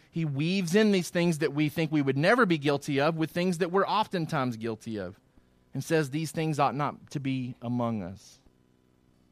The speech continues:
These fleshly passions, it's really good desires that have gone bad, right? Think about every sinful act is really a good desire that's gone bad.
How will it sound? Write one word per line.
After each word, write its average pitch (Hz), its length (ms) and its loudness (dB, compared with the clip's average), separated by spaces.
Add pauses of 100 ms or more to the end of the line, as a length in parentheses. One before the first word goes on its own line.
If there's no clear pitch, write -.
(420)
These 127 180 -8
fleshly 151 440 0
passions, 127 560 -2 (220)
it's 139 180 -4
really 185 300 4 (280)
good 190 240 6
desires 160 540 4
that 147 120 -2
have 135 100 -6
gone 131 220 2
bad, 104 300 -6 (340)
right? 135 180 -2
Think 233 160 0
about 240 220 6
every 233 280 4
sinful 226 600 2
act 160 440 0 (260)
is 165 180 0
really 208 240 8
a 190 80 6
good 180 340 4
desire 160 460 4
that's 151 200 -4
gone 160 260 2
bad. 185 260 4